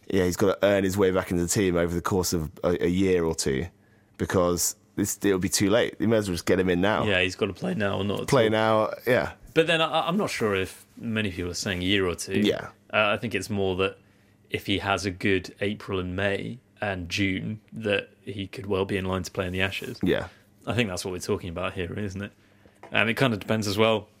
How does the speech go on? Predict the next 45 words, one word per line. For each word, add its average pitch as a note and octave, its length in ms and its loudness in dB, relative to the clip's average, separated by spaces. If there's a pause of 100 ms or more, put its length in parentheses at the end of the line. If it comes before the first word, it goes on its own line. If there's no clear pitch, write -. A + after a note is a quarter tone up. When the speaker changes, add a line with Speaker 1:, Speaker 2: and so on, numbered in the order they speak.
(320)
Speaker 2:
how G#2+ 220 0
England G#2+ 360 0
get A#2+ 200 2
on G#2+ 200 0
against G#2+ 340 -2
West - 240 -4
Indies G#2+ 220 -2
and G#2+ 80 -2
New G#2+ 120 -2
Zealand, A2 320 0
because G2 280 -4
if - 340 -2
all A2 160 -2
their F#2 160 2
batsmen F#2+ 360 -4
are F2 120 -2
in F2+ 120 -4
form F2+ 280 -4
scoring F2 380 -6
runs, F2+ 380 -2 (320)
it G2 100 -2
will F#2+ 80 -2
be F#2+ 140 -4
very F#2+ 300 2
difficult G2 460 -6
to G2 100 -8
say F#2 260 0
that G2 160 -6
Peterson G2 320 -6
gets F#2+ 160 -4
back F#2 160 -6
in F2+ 60 -6
the F2 60 -6
team. E2+ 260 0
But, - 180 -4 (480)
you F2+ 80 -12
know, E2+ 60 -10
the F2+ 120 -2
likelihood G2 540 -2
of G#2 160 -4
that G#2 240 -2
being F#2+ 200 -2
the F2+ 80 -6
case F2+ 360 0
is, F2+ 220 -4